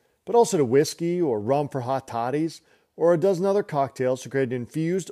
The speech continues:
orange, cinnamon, and spice delight. We even have it when surfing in California, because that's how we roll, baby. And that's also why I like my Bavarian stuff made in America. It's just done right that way.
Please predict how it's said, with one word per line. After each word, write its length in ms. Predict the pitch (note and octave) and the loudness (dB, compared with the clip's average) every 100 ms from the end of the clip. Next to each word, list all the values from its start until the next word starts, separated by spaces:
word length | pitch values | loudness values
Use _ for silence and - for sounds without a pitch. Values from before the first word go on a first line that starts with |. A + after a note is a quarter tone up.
| - | -2
orange, 480 | E3+ D#3+ E3 D#3+ - | 0 2 -2 -8 -14
cinnamon, 540 | - E3+ D3+ D#3 D3+ | -6 -4 -2 -2 -4
and 120 | - | -6
spice 360 | - - B2+ A#2 | -8 -2 -2 -2
delight. 480 | C#3 C#3+ C#3+ G#2 - _ _ _ - | -2 0 0 -4 -12 _ _ _ -6
We 140 | D#3+ | -2
even 160 | A3 E3 | 0 0
have 240 | C3+ D3 | 2 0
it 20 | D#3 | 0
when 140 | E3+ | -4
surfing 380 | - F3+ E3+ F3+ | -2 -2 0 -4
in 60 | |
California, 760 | D#3+ F#3 F3+ G3 G3+ G3 A#2 F2+ _ _ - | 0 2 2 0 0 0 -2 -6 _ _ -14
because 220 | E3+ E3 | -6 2
that's 240 | G3+ G3+ G#3+ | 4 4 2
how 80 | |
we 100 | G3+ | 0
roll, 300 | G3 G3+ A3 | 2 4 4
baby. 560 | F3 C#3 C3+ C#3 F3 F3 _ _ _ _ _ _ _ _ _ _ - | 4 2 2 0 -2 -6 _ _ _ _ _ _ _ _ _ _ -8
And 80 | F3+ | -2
that's 160 | A3 A#3+ | 2 4
also 260 | B3+ F#3+ | 4 4
why 140 | D3+ D#3 | 4 6
I 40 | |
like 200 | E3+ E3+ | 4 2
my 100 | F#3 | 0
Bavarian 400 | E3 D3+ D#3+ F3 | 0 2 2 2
stuff 240 | - D#3 | 0 -2
made 240 | C#3 C3+ C#3 | 0 0 0
in 60 | D#3+ | 0
America. 580 | D#3+ F3+ E3+ A#2 G2 - _ _ - | 0 0 -2 -2 -6 -8 _ _ -10
It's 120 | E3 | -4
just 180 | C#4 C4 | -2 2
done 160 | C4 B3 | 2 4
right 240 | F3+ A3+ | 4 6
that 180 | E3+ A2 | 4 4
way. 280 | G#2+ G#2 | 0 -6